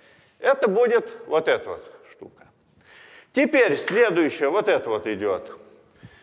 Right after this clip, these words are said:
Ну, Е А Т на А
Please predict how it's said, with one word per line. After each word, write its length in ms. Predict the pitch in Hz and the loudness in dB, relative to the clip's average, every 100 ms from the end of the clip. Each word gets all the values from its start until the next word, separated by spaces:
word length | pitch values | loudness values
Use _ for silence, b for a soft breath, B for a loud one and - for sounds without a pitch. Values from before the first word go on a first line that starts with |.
| b _ _ | b _ _
Ну, 260 | 226 247 - - - - | -8 -8 -10 -20 -10 0
Е 240 | 120 202 180 | 4 4 4
А 240 | 202 247 277 | 2 2 2
Т 400 | - 262 247 214 - - - - | 2 2 0 -2 -8 -18 -20 -10
на 340 | 143 156 151 - | -2 0 0 0
А 300 | 202 208 | 2 0